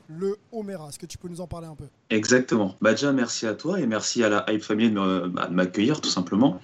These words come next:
Speaker 1: Je t'en prie.
Speaker 2: Bah, en fait, Le Homera, c'est, c'était une idée de pouvoir parler en étant directement, bah, directement aux États-Unis, euh, de sport universitaire. Parce que même si ça se fait de plus en plus en France,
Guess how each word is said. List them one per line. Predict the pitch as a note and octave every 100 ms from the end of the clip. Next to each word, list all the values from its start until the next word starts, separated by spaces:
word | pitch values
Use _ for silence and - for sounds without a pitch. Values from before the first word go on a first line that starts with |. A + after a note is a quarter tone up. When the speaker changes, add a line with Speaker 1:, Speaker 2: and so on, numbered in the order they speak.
| -
Speaker 1:
Je | - - - -
t'en | -
prie. | -
Speaker 2:
Bah, | C#3
en |
fait, | F3+ F#3+
Le | C3+ C3+
Homera, | C#3 C#3 C3 D3 F3+ F#3+ F3+
c'est, | - - A2 A2 G#2+ G#2+ G2+ G2+
c'était | G2 -
une | A#2 A#2+
idée | A#2 C#3+
de | C#3
pouvoir | A#2+ - A2+ A2+
parler | - A2 A2 B2 B2+ B2+ -
en | G#2
étant | G2 G#2
directement, | G2 A2+ A2+ - A2+ A#2 A2+ G#2
bah, | F#2+
directement | F#2 F#2 G#2
aux | G2
États-Unis, | - F2+ F#2+ B2 D3 - - -
euh, | F#2+ F#2 F#2+ F#2 F2+ F#2
de | G2
sport | F#2+ A#2+ A2
universitaire. | G#2+ G#2 - F#2 E3+ - - _
Parce | G#2
que | -
même | A#2 B2+
si |
ça | C3
se | A#2+
fait | A#2+
de |
plus | - A#2+
en |
plus | A#2+ - -
en | A#2
France, | - C#3+ D3 - -